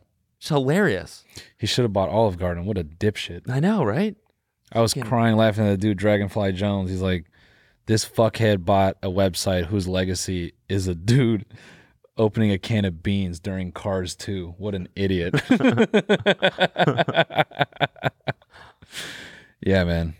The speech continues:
Speaker 2: I mean, but, you know, whatever. I can't wait till tweets are not, um, you don't type in text.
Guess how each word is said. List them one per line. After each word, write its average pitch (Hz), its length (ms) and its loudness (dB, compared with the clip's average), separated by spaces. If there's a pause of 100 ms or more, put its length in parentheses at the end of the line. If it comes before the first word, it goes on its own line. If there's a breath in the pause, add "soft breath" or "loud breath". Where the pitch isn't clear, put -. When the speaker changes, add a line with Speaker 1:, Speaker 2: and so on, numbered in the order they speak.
(460)
Speaker 2:
I 123 80 0
mean, 139 160 4
but, 135 140 4
you 139 100 0
know, 95 320 -2
whatever. 98 460 2 (800)
I 110 120 0
can't 135 260 2
wait 110 240 4
till 104 180 2
tweets 104 460 -2
are 98 160 0
not, 98 320 0 (320)
um, 87 420 -6 (180)
you 90 120 -2
don't 95 180 2
type 101 240 -2
in 92 160 -2
text. - 520 -6